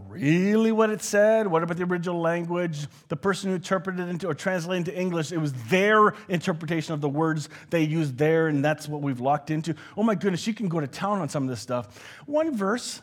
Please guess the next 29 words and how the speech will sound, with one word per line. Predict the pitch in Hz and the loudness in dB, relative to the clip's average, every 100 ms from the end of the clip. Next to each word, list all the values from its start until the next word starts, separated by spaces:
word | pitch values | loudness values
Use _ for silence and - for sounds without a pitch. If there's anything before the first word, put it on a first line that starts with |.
| - | -12
it | 202 | -10
has | 156 220 220 | -2 0 -2
power. | - 247 240 156 104 - _ | -4 -6 -4 -6 -8 -18 _
It's, | - - | -20 -16
it's | 196 185 | -14 -6
fine. | 254 247 101 - - - - _ _ _ - | -4 -2 -4 -10 -20 -20 -20 _ _ _ -4
But | 233 | -2
what | 302 | -2
if | - | -4
there's | 190 - | -8 -6
two, | - 240 120 - - _ _ _ _ _ _ _ _ _ | 0 0 0 -6 -20 _ _ _ _ _ _ _ _ _
or | 117 113 117 | -6 -4 -4
three, | 104 160 220 247 104 - | -6 -2 0 0 -2 0
or | 147 151 | 2 4
four, | 233 262 208 | 6 8 6
or | 170 | 4
five? | - 466 453 214 | 6 10 10 8
You | 185 | 4
go, | 175 | 0
"Wait | 214 349 330 | 2 2 4
a | |
minute, | 202 147 | 4 2
there's | 214 277 | 2 0
a | |
bit | 185 247 | 2 0
of | 208 | 0
a | |
pattern | - - 269 277 277 220 165 | -6 -4 0 4 4 4 2
here, | 131 120 165 196 | 0 0 0 0